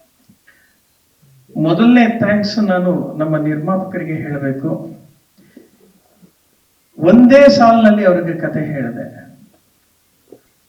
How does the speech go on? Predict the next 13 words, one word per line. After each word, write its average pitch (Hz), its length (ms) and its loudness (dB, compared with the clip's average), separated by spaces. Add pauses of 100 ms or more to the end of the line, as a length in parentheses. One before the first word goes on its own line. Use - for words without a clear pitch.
(120)
ಆ 185 40 -4
ಒಂದೇ 233 360 4
ದಿನದಲ್ಲಿ 214 460 6
ಅವರು 185 160 2
ಅದನ್ನು 156 200 -2
ಓಕೆ 170 320 -4
ಮಾಡಿದ್ರು. 123 720 -6
ಹದಿನೈದೇ 220 680 0
ದಿವಸಕ್ಕೆ 185 480 -8
ನಾವು 156 500 -6 (340)
ಸ್ಕ್ರಿಪ್ಟ್ 165 520 -6
ಪೂಜೆ 147 340 -6
ಮಾಡಿದ್ವಿ. 107 500 -12